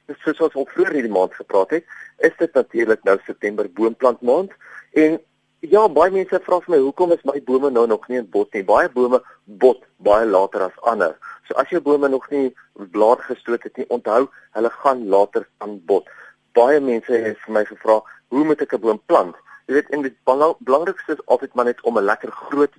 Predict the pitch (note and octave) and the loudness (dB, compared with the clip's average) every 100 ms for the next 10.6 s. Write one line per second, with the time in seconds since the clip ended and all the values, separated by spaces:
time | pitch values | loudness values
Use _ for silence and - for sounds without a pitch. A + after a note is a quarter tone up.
0 | F#2+ C3+ - - C#3+ C#3+ - D#3+ F#3 - | _ -10 -10 -8 -6 -6 -2 0 -2 -6
1 | - - A#2 A#2+ C3 B2 A2 - B2+ B2 | -20 -12 -6 0 0 0 -6 -6 -4 0
2 | B2 C3 _ - _ _ A2+ A2+ A#2 B2 | 0 -2 _ -20 _ _ -8 -6 -6 -4
3 | A#2+ G#2 G#2+ A2+ A2 - B2 A2+ A2+ G#2 | -4 -2 -2 -2 -6 -6 -2 -2 -4 -10
4 | F#2 G2 F#2+ B2 G2 - F#2+ G2+ A2 G#2 | -4 -4 -4 -6 -6 -6 -8 -8 -10 -14
5 | G#2+ - G#2+ G#2+ - B2+ B2+ A#2+ B2 A#2 | -12 -8 -8 -8 -6 -2 -2 -2 -4 -4
6 | A#2 - - G#2 G#2 A2+ - A2 A2 G#2 | -6 -18 -12 -2 0 0 0 -2 -2 -6
7 | G2 G#2 A2 - - G#2 G2+ - - - | -8 -6 -6 -6 -18 -8 -8 -6 -10 -2
8 | G#2+ - G#2 G#2+ - E3+ E3 E3+ D#3+ - | -2 -2 -12 -14 -4 -4 0 -2 -2 -10
9 | - _ G#2 F#2+ C3 C3+ C3 B2 - F3+ | -20 _ -12 -4 -2 2 2 0 -2 -2
10 | E3+ - A2+ - - G#2+ | -2 -2 -6 -4 -4 -4